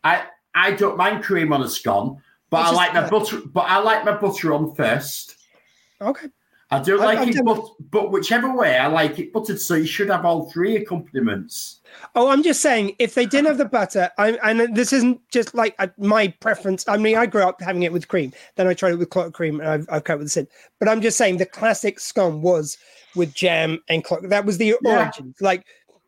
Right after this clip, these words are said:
Speaker 2: beyond our personal taste, that is the classic, uh,
Speaker 1: But,
Speaker 2: scone setup.
Speaker 1: but they're served separately,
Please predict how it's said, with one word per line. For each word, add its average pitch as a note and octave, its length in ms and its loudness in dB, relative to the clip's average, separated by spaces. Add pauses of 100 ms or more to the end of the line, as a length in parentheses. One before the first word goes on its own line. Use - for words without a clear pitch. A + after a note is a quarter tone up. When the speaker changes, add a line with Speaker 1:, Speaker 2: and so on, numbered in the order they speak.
(140)
Speaker 2:
beyond D#4+ 380 4
our B3 220 4
personal A3+ 400 0
taste, E3 360 -2 (100)
that G#3+ 220 2
is F3 80 -2
the G3 100 -2
classic, - 640 -4
uh, E3+ 200 2
Speaker 1:
But, F#3 120 2
Speaker 2:
scone E3+ 220 0
setup. C#3+ 380 -6 (140)
Speaker 1:
but F3+ 220 0
they're E3+ 100 0
served C3+ 380 0
separately, C#3 720 -2